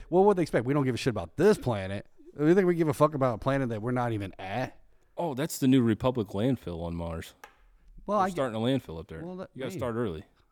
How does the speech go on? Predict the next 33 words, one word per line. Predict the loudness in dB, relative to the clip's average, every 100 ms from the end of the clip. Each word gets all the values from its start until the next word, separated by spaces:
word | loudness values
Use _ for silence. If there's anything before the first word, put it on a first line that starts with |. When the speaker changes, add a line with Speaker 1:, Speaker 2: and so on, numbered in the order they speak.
| -18
Speaker 1:
I |
guess | -14 -14 -12
that's | -14
a | -12
good | -14 -12
way. | -14 -14 -20 _
We | -4
should | -2 0
do | 0
it |
on | 2 0
asteroids, | -2 -6 -6 -8 -10 -12 -16
so, | -14 -14 -14 _ _
you | -6
know, | -6 -6 -8 _ _ _ _ _ _ -8
when | -6
they | -4
come | -4 -4
by, | -2 -4 -2
we | -4
just | -6 -8 _
run | -2 -2
up | 0
there | -4
and | -6
dump | -8 -10
a | -8
bunch | -10 -12
of | -12
shit | -8 -6
on | -6 -8
it. | -10 _
Speaker 2:
Yeah. | -14 -12